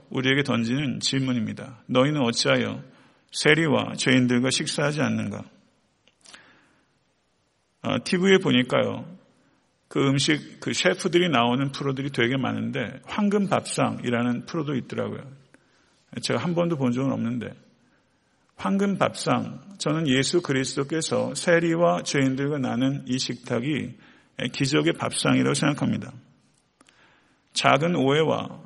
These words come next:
편견 때문에 장벽을 올 한 해도 만들어 오시지 않으셨습니까? 오늘 이 저녁에 그 오해와 편견으로 인한 장벽들을 허무실 수 있는, 결단하실 수 있는 여러분과 제가 될 수 있게 되기를 간절히 바랍니다.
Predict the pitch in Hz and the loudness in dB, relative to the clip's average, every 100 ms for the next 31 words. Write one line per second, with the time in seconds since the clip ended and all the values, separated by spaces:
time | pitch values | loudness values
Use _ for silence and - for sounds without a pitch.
0 | - - 170 175 170 139 123 131 151 101 | -10 -4 -2 0 0 0 0 0 -2 -4
1 | 95 127 120 127 127 143 139 107 113 - | -6 -4 -2 0 0 0 -2 -4 -12 -12
2 | - 135 139 143 135 113 107 127 - _ | -4 0 0 0 -2 -4 -6 -12 -18 _
3 | _ _ _ 107 117 127 139 127 - - | _ _ _ -4 -2 -2 -2 -2 -2 -4
4 | 123 117 117 - 110 104 110 113 - _ | -4 -4 -6 -8 -8 -10 -12 -14 -18 _
5 | _ - 131 143 139 - 135 135 120 135 | _ -6 -2 -2 -2 -4 -4 -2 0 0
6 | 110 - - - - _ _ - 139 131 | -2 -6 -12 -20 -20 _ _ -6 -2 0
7 | 127 139 156 113 110 - 165 160 151 143 | 4 4 4 0 -4 -4 -2 -2 0 0
8 | 143 127 117 139 - - 117 120 120 120 | 0 0 0 0 -2 -2 0 0 -2 -4
9 | 127 113 - - - - 160 165 147 127 | -4 -4 -6 -14 -12 -6 -4 -2 -2 -2
10 | - 113 131 123 107 - 117 117 127 120 | -2 -4 -2 -2 -4 -4 -2 0 0 0
11 | 123 120 131 120 113 117 127 127 117 113 | -2 -2 -2 0 2 2 0 0 0 0
12 | 113 123 107 120 117 107 - - - - | -2 -4 -4 -2 -2 -4 -8 -14 -20 -10
13 | - 123 120 123 123 - - 107 - | -2 0 2 -2 -2 -4 -4 -8 -14